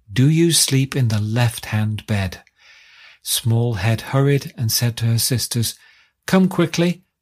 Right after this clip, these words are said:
or I'll tell the woman who you are." They took the bed in the left-hand room and were in it before the hag's daughters came.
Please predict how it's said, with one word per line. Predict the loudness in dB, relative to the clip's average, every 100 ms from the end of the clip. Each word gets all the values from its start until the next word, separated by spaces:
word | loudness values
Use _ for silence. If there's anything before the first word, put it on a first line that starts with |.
| _
or | -2 0
I'll | -2
tell | 0 0 0
the |
woman | 0 0 0
who | -2
you | -2 -2 -2
are." | -2 -6 -8 _ _ _ _ _ _ _ _ _
They | -2 2 2
took | 0 -4
the | -2
bed | 2 2
in | 0
the | 0
left-hand | 0 0 -2 -6 -4 -4
room | -4 -4 -6 -12 -6
and | -2
were | 0 2
in | 2
it | 0 -4
before | -10 -6 -4
the | -4 -4
hag's | -4 -4 -6
daughters | -6 -8 -6 -8
came. | -4 -2 -2 -4 -8